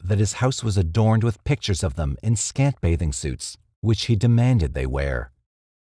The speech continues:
However, when the police investigated his residence following the many complaints, they were unable to find any clear evidence that proved he was doing anything unlawful.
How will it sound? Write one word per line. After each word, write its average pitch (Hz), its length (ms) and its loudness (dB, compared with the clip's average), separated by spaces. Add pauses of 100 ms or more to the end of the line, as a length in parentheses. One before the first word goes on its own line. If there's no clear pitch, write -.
(120)
However, 98 500 2
when 98 160 4
the 101 80 6
police 117 340 2
investigated 87 680 0
his 90 180 -2
residence 80 460 -2
following 110 380 4
the 107 60 6
many 127 240 4
complaints, 82 680 -2 (320)
they 117 100 6
were 117 180 4
unable 135 360 4
to 110 100 -2
find 104 380 4
any 139 180 2
clear 147 400 -2
evidence 107 400 0
that 107 160 -4
proved 107 400 0
he 85 80 2
was 80 100 -2
doing 98 360 0
anything 113 440 0
unlawful. 67 640 -2